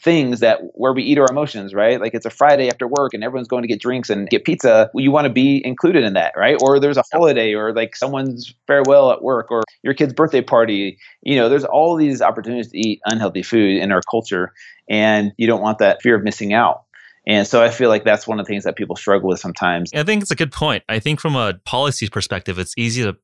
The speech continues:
Speaker 2: blame people saying that, "Hey, you're not exercising enough." But
Speaker 1: Yeah.
Speaker 2: changing food environment, food availability, changing how the capitalist food system works. I mean, it's just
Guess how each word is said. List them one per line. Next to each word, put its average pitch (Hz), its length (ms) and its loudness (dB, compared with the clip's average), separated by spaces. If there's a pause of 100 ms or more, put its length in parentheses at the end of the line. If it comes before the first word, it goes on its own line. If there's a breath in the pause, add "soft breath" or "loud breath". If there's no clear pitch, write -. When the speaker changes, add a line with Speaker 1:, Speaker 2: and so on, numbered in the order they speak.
(120)
Speaker 2:
blame 98 260 -4
people 92 260 -10
saying 92 200 -8
that, 87 120 -8
"Hey, 101 80 -6
you're 92 80 -4
not 101 180 -6
exercising 90 520 -8
enough." 62 340 -12 (400 loud breath)
But 110 140 -6
Speaker 1:
Yeah. - 100 0
Speaker 2:
changing 113 360 -2
food 113 340 -6
environment, 95 580 -6
food 113 160 -6
availability, 92 800 -4 (760 loud breath)
changing 117 520 -2
how 104 180 -2
the 95 300 -2
capitalist 101 580 -6
food 104 220 -4
system 87 400 -6
works. 95 340 -4
I 95 60 -4
mean, 95 180 -2
it's 87 100 -6
just 98 200 -6